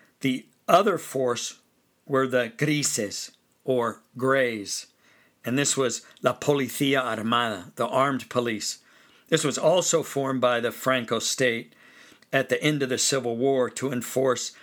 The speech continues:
really, to enforce repression of any opposition to the regime. It's named, they're called grises because they wore a gray uniform. It was a very effective force for internal security duties in the large cities.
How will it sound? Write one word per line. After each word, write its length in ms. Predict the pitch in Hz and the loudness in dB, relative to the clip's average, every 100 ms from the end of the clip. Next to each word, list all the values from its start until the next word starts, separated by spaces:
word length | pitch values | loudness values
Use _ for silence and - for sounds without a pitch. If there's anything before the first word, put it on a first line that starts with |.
| - _ - | -20 _ 0
really, 340 | 147 160 113 | 2 4 0
to 140 | 110 127 | -2 -2
enforce 380 | 110 127 123 131 | 0 0 0 0
repression 800 | 131 - - 147 147 - 135 131 | -2 -2 2 2 2 0 -2 -2
of 160 | 117 | -2
any 300 | 131 135 135 | -2 -2 -4
opposition 800 | 123 120 - 113 120 113 - 113 | -4 -4 -2 -2 -2 -2 -4 -4
to 120 | 107 | -6
the 120 | 110 110 | -6 -4
regime. 540 | 110 101 104 101 87 _ - - - - _ | -4 -6 -8 -8 -14 _ -20 -20 -20 -20 _
It's 220 | 123 - | -4 0
named, 360 | 143 139 131 135 | 0 0 -2 0
they're 240 | 143 131 | 0 0
called 340 | 113 147 131 117 | -2 0 0 -2
grises 560 | 139 151 143 127 113 | -2 0 0 0 -2
because 340 | - 120 127 120 | -6 -2 0 0
they 80 | 123 | 0
wore 220 | 123 120 | 0 0
a 80 | 110 | 0
gray 260 | 117 120 | 0 0
uniform. 640 | 110 113 117 107 98 92 92 - _ _ - _ _ - | -2 -4 -6 -8 -12 -14 -16 -20 _ _ -20 _ _ -2
It 160 | 156 | 0
was 240 | 151 135 127 | 0 0 0
a 100 | 113 | -2
very 580 | 104 120 117 127 131 127 | -2 0 2 2 2 -2
effective 600 | 120 - 135 113 127 110 | -6 -2 0 0 -2 -2
force 400 | - 143 123 - | 0 0 0 -2
for 160 | 135 | -2
internal 460 | 120 113 139 127 117 | -2 -2 -2 -2 -2
security 580 | - 113 - 143 143 123 | -4 -4 0 2 2 0
duties 500 | 123 120 113 107 - | -2 -2 -2 -6 -4
in 180 | 127 | -4
the 60 | 127 | 0
large 360 | 127 131 127 110 | 2 2 2 0
cities. 540 | - 147 101 - | 0 0 -2 -6